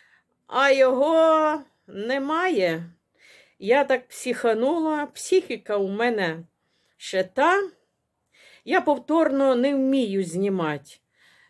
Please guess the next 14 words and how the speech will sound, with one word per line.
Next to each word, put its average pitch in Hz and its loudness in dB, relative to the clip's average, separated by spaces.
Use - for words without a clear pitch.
От, 165 -2
я 202 0
не 233 2
розумію, 226 0
як 226 0
знімають 226 0
люди 233 2
декількома 208 -4
дублями. 160 -4
Для 214 2
мене 269 2
це 175 0
все. 147 0
Я, 160 -4